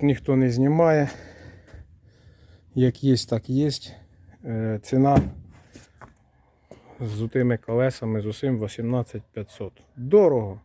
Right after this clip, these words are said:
значить дорого. Недорого, значить чекаємо на вас. Тому що з того, що дивишся зараз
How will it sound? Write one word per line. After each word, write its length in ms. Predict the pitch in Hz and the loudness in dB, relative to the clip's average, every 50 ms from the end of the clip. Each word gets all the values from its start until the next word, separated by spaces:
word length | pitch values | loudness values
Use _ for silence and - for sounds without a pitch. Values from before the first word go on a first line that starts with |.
| _ _ _ - | _ _ _ -12
значить 420 | 127 151 156 - - 135 113 104 | -10 -10 -10 -8 -10 -10 -10 -8
дорого. 420 | 98 110 107 101 95 92 101 110 - _ _ _ _ - - - - - - _ _ _ _ _ _ - | -6 -4 -4 -4 -6 -8 -10 -14 -16 _ _ _ _ -20 -20 -20 -20 -20 -20 _ _ _ _ _ _ -8
Недорого, 680 | - 110 117 131 135 143 156 160 156 143 120 107 104 107 | -2 2 2 2 4 6 6 6 6 6 2 0 0 -6
значить 540 | 101 107 110 127 135 - - 127 120 - - - - - _ _ _ _ _ _ _ _ _ _ _ _ _ _ _ _ _ _ _ - - - - _ | -6 -4 -4 -6 -6 -4 -6 -8 -8 -10 -14 -20 -20 -20 _ _ _ _ _ _ _ _ _ _ _ _ _ _ _ _ _ _ _ -20 -20 -20 -20 _
чекаємо 640 | - - 127 117 - - 127 120 120 117 113 120 117 - - - - - - - - - - - - - - - - - - - - - - - - - - - 156 - - - - | -6 -4 -4 -2 0 2 2 2 2 2 0 -2 -4 -8 -16 -14 -8 -6 -4 -4 -4 -4 -6 -8 -6 -2 2 2 2 4 2 0 -2 -6 -8 -14 -20 -18 -12 -12 -12 -12 -10 -10 -6
на 200 | 127 120 117 110 | -4 -4 -4 -4
вас. 360 | 107 101 98 101 - - - - - _ - - - - - - - - - - - _ _ _ _ - - - - - _ _ _ _ _ _ _ _ _ _ - - - - - - - - 160 160 151 143 139 139 135 127 123 120 117 120 120 117 117 117 110 110 - - - - - - - _ _ _ _ _ _ _ _ _ _ _ _ - _ _ _ _ _ _ _ _ _ _ _ _ _ - 113 | -6 -8 -10 -12 -14 -18 -18 -20 -20 _ -20 -20 -20 -20 -20 -20 -20 -20 -20 -20 -20 _ _ _ _ -16 -16 -16 -16 -16 _ _ _ _ _ _ _ _ _ _ -6 -4 -4 -2 -2 -2 0 0 0 0 0 0 0 -2 -4 -6 -8 -8 -8 -8 -8 -8 -6 -6 -6 -6 -8 -12 -18 -20 -20 -20 -20 _ _ _ _ _ _ _ _ _ _ _ _ -20 _ _ _ _ _ _ _ _ _ _ _ _ _ -20 -14
Тому 280 | - - 120 127 135 120 | -8 -2 0 0 0 0
що 140 | - - 127 | 0 -4 -8
з 120 | - - | -8 -6
того, 260 | - 151 143 135 135 | -4 -4 -2 -2 -2
що 160 | 120 - 135 131 | -2 -4 -6 -2
дивишся 480 | 131 139 139 139 127 117 - - 131 | 2 4 4 4 4 2 0 -4 -4
зараз 400 | 120 127 135 131 127 123 - - | 0 0 2 2 2 0 -2 -6